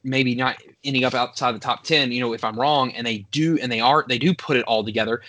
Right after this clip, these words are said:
because I did, I'm gonna say this later this summer, but Oregon Ducks may have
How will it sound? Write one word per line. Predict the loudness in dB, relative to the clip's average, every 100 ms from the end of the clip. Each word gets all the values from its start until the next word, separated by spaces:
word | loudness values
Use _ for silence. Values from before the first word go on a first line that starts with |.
| -6
because | 0 0 0 -10 _ -14 -10
I | -8 -8 -2
did, | 2 4 2
I'm | 0
gonna | -2 -2
say | 0
this | -2 -4 -6
later | 0 2 0
this | -4
summer, | -2 0 0 -6 _ _ -8
but | 0
Oregon | 4 4 4
Ducks | 2 0 0
may | -2 0
have | 0 0 0 -6